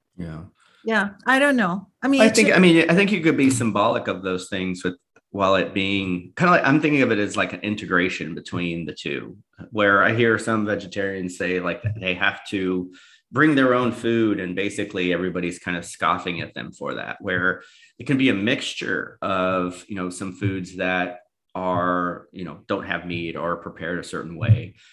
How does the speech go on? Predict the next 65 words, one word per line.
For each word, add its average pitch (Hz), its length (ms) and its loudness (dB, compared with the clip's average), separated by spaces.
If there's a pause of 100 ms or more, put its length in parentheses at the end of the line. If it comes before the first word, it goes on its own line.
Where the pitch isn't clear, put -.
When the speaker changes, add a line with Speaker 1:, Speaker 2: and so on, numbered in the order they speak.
Speaker 1:
I 113 60 -4
think 131 220 -2
nowadays 101 640 0
a 95 60 -4
lot 101 300 0
of 110 160 -6
foods, 101 520 -4
you 98 100 -10
know, 87 100 -6
don't 104 260 -6
have 101 260 -4
to 87 60 -6
have 90 240 -4
meat 87 240 -4
or 87 80 -10
certain - 260 -12
products 82 400 -6
and 101 100 -12
can 110 100 -6
taste - 340 -8
really 98 320 -6
good 95 420 -6
too. 71 460 -8
And 80 280 -6
I'm 101 180 -2
not 113 140 2
a 104 40 0
vegetarian 90 600 -2
or 82 120 -6
vegan, 98 400 -2
and, 87 260 -6 (520)
you 107 140 0
know, 95 100 0
there's 104 220 0
a 123 60 -4
lot 98 180 0
of 107 60 -10
foods 98 240 -6
that 92 120 -8
taste 95 220 -10
really 95 320 -6
good. 80 340 -8
So 90 260 -2
I, 110 280 -2
I - 20 -4
think 143 180 0
it 143 60 4
is - 220 0
tough 110 280 -4
too. 107 140 -2
I 95 60 -2
think 107 160 -4
it's - 160 -8
the, 90 320 -4
the, 90 220 -8
the 90 100 -10
stigma 113 720 0
or 104 80 2
the 98 100 -4
way 98 180 -2
that 98 100 -2
a - 40 -8
person 95 360 -6
is - 120 -14
treated 104 560 -4